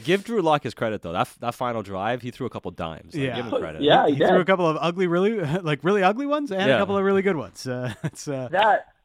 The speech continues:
Speaker 2: the Drew Lock experience.
Speaker 3: th-, that interview with Lisa Salters, though, was incredible after
Speaker 2: Yeah.
Speaker 3: the game. Like, she, she nailed it, and obviously, you know, you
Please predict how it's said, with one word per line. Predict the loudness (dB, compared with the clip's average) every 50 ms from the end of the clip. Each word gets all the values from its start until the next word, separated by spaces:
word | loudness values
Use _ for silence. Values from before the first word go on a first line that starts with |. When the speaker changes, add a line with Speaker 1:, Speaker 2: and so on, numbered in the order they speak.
| _ -10
Speaker 2:
the | -2
Drew | 0 2 4
Lock | 4 2 2 0
experience. | -6 -10 -6 -6 -4 -4 -4 -4 -6 -8 -8 -10
Speaker 3:
th-, | -16 -20 -20 -20 _ _ _ _ _ _ -4
that | 2 4 6 6 6
interview | 6 6 6 6 6 6
with | 4 6
Lisa | 4 0 0 0 -4 0
Salters, | 2 2 2 2 0 -6 -4
though, | -4 -4
was | -4 -4
incredible | -8 -6 -2 -2 -2 -2 -2 -6 -8
after | -8 -8 -10
Speaker 2:
Yeah. | -10
Speaker 3:
the | -8
game. | -8 -8 -10 -10 -14 _ _
Like, | -12 -12 -12 -4
she, | 0 0 2 2 0 -2 -2
she | 0 2 6
nailed | 6 6 6 6 6
it, | 4 4 4
and | 2 -2 -4 -6
obviously, | -2 -2 -2 -2 -2 -8 -10 -10 -10 -8 -8
you | -8 -10 -10
know, | -10 -10 -12
you | -12 -12 -12 -14